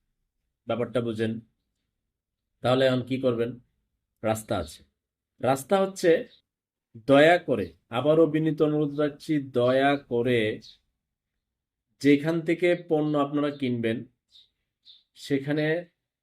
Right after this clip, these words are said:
পণ্য আপনার হাতে পৌঁছাইলে তারপর টাকা দিবেন। এই সিস্টেমে যদি পণ্য আপনি কিনতে পারেন অনলাইন থেকে, তাহলে কিনবেন,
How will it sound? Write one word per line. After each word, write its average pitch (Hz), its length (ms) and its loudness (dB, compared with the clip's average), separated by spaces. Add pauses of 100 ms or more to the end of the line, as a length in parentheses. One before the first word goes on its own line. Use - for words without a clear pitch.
(140)
পণ্য 139 280 4
আপনার 135 280 -2
হাতে 123 440 -2
পৌঁছাইলে 127 600 -4 (520)
তারপর 120 300 -2
টাকা 98 280 -8
দিবেন। 80 300 -12 (540)
এই 131 140 2
সিস্টেমে 151 420 -2
যদি 165 260 2
পণ্য 151 280 0
আপনি 147 260 -2
কিনতে 143 360 -2
পারেন 139 340 0
অনলাইন 135 320 -2
থেকে, 143 180 -6
তাহলে 131 360 -2
কিনবেন, 156 480 -2